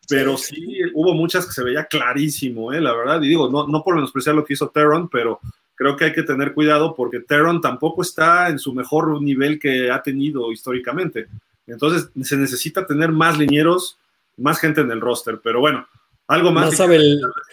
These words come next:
Speaker 3: más sabe el diablo por viejo que por diablo, ¿no?
Speaker 1: Colmilludo, viejo colmilludo. Pues ahora sí, Fer, este, platícanos de Jeff Wilson, ¿no?
Speaker 2: Jeff Wilson, corredor proveniente de los Niners. Eh,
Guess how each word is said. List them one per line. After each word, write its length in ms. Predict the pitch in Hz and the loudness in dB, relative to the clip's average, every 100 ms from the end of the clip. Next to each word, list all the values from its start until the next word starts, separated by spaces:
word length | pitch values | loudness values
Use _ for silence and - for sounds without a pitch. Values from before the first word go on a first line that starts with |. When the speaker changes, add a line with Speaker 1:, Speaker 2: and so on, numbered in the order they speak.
| - 160 | -8 2
Speaker 3:
más 220 | 175 175 | 2 4
sabe 180 | 196 165 | 4 4
el 100 | 147 | 4
diablo 320 | 170 185 147 | 2 2 0
por 160 | 147 | 0
viejo 320 | 143 156 160 - | 2 0 -4 -6
que 80 | |
por 220 | 127 127 127 | -4 -2 2
diablo, 420 | 139 147 139 131 | 2 4 2 2
¿no? 160 | 147 196 - - - 123 - | 0 -4 -12 -16 -14 -14 -12
Speaker 1:
Colmilludo, 720 | 110 127 135 135 156 180 143 | -2 0 2 4 6 6 6
viejo 240 | 156 160 | 4 0
colmilludo. 600 | - 123 123 135 135 127 _ _ _ _ _ _ _ _ _ _ _ _ _ _ _ _ _ _ _ - | -2 -4 -2 -2 -4 -6 _ _ _ _ _ _ _ _ _ _ _ _ _ _ _ _ _ _ _ -8
Pues 220 | 135 131 | -4 2
ahora 160 | 165 175 | 2 4
sí, 180 | 175 175 | 2 2
Fer, 220 | 170 160 | 2 2
este, 220 | 147 143 | 0 -2
platícanos 560 | 135 135 156 170 151 127 | -4 -4 0 0 0 0
de 100 | 131 | -2
Jeff 160 | 147 139 | -2 0
Wilson, 380 | 165 208 170 151 | -2 -2 -4 -4
¿no? 160 | 262 _ _ _ _ _ _ _ _ _ _ _ _ _ _ | -8 _ _ _ _ _ _ _ _ _ _ _ _ _ _
Speaker 2:
Jeff 220 | - 151 156 | -4 -4 -2
Wilson, 380 | 151 147 135 123 | -4 -2 -4 0
corredor 440 | 139 135 139 151 | 0 4 2 2
proveniente 540 | 156 139 139 147 151 | 2 2 0 -2 -2
de 460 | 139 131 127 123 120 _ - | 0 0 0 -4 -8 _ -4
los 200 | 131 127 | -2 4
Niners. 640 | 180 180 202 208 - - _ _ _ _ _ _ _ _ - - | 4 6 2 0 -10 -12 _ _ _ _ _ _ _ _ -20 -6
Eh, 600 | 139 131 131 131 135 139 | -2 0 0 -2 -2 -4